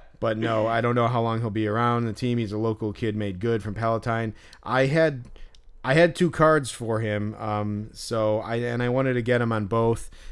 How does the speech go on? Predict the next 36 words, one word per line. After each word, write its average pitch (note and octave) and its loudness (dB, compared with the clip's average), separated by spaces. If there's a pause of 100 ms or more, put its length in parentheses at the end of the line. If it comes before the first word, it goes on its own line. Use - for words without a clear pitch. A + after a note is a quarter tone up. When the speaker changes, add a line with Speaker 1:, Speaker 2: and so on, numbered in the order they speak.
(140)
Speaker 2:
Um, A#2 -2
I, B2+ -4
I B2 -4
got D3+ 4
him D3+ 4
on C3 2
a - 0
Yankees B2+ 0
card, A2+ 2
a A2 -10
Yankees A#2+ -4
Heritage A2+ -2
card, G#2+ -2
which G2+ -6
is G2 -8
like, G2 -6
you C#3+ -4
know, A2+ -2
I C3 -2
suppose C#3+ 0
if A#2+ -4
you B2+ -2
can C#3+ 2
get C#3 6
a B2+ 4
guy A#2+ 2
on A#2 0
a G#2+ -2
Yankees G#2 -4
card, A2 -2 (320)
you G2 -8
know, G2 -4
you G2 -2
probably G2 -4
do A2 0
it. A2 -2